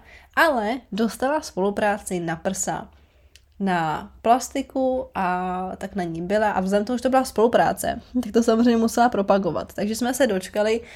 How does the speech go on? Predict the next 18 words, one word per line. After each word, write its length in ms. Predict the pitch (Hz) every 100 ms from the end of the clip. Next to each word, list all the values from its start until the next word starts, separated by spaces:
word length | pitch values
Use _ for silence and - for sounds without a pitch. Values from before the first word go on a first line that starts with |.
| - - _
příspěvku 600 | - 233 240 240 - 254
o 140 | 196
tom, 320 | 202 214 208 208
jak, 500 | 208 190 190 - 220
eh, 720 | 202 190 180 175 170 170 190 - _ _ -
jak 120 | 214
to 100 | 233
bylo 120 | 247
strašně 320 | 262 254 311
super, 540 | 320 208 202 160 - 220 - 214
jak 180 | 202
měla 220 | 220 226 240
hrozně 380 | 233 226 240
jako 200 | 226 226
dobrý 360 | 202 208 226 247
jídlo 260 | 262 294 269
na 100 | 160
pokoji 600 | 208 - 254 262 269